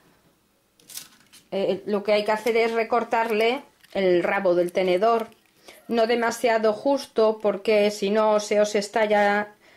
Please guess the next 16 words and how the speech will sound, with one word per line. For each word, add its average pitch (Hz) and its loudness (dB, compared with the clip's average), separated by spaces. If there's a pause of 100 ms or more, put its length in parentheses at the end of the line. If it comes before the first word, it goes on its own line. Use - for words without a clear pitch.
(140)
lo 190 0
que 208 0
es 208 -2
la 196 0
parte 202 -2
del 190 -2
tenedor 202 2
y 247 0
se 247 0
os 180 0
rompe. 180 0
Entonces 196 -2
lo 214 0
cortáis 214 0
un 214 -4
poquito 240 -2